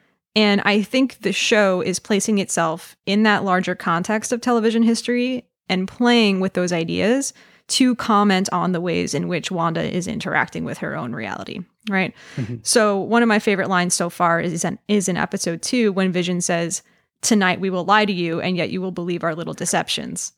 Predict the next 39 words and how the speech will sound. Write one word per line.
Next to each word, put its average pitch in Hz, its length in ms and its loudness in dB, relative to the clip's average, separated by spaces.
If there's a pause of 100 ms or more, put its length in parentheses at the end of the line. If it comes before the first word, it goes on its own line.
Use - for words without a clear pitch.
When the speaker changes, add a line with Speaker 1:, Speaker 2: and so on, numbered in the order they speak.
Speaker 2:
<laughs> - 260 -2 (600)
Speaker 1:
Right? 214 360 4
It, 254 240 0
it 233 100 4
Speaker 2:
Right. 208 80 -2
Speaker 1:
feels 233 640 2 (100)
meta 202 420 0
in 190 120 -4
that 175 180 -4
moment. 175 460 -8 (280)
And 294 100 -2
it 294 100 4
also 247 320 4
feels 214 280 0
very 208 220 0
much 196 260 -2
of 202 200 -2
the 214 100 -2
low 190 180 -2
stakes 202 420 0
of 196 120 -2
doing 175 260 -10
a 220 60 -8
magic 392 360 2
show, 196 300 0
right? 240 220 2
So 254 140 2
Speaker 2:
Mm-hmm. - 240 0
Speaker 1:
simultaneously, 262 800 0
it, 180 120 -4
it, 190 160 -4
it's 202 200 -4
operating 208 460 -2
in 170 100 -8
both, 165 260 -6
which 175 160 -10
I 185 40 -6
really 185 280 -6
appreciate. 175 580 -12